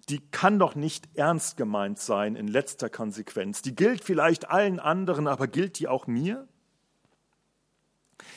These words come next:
Ich glaube, dass solche Gedanken manchmal in uns drin sind.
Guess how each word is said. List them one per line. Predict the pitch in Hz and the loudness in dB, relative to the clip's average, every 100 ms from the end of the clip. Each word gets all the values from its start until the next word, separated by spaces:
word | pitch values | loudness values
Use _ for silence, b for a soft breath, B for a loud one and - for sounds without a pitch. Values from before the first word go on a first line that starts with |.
| B B | B B
Ich | 190 - | -2 0
glaube, | - 160 170 131 | 4 4 4 2
dass | 123 - | 0 -4
solche | 113 127 196 - 185 | 2 4 4 2 -4
Gedanken | 156 113 139 180 - 107 | -2 2 2 2 -4 -2
manchmal | 123 170 156 139 139 | 0 -2 -6 -6 -4
in | |
uns | 131 131 - | -8 -8 -8
drin | 107 131 139 | -2 0 0
sind. | 92 80 71 - - | -4 -8 -10 -10 -10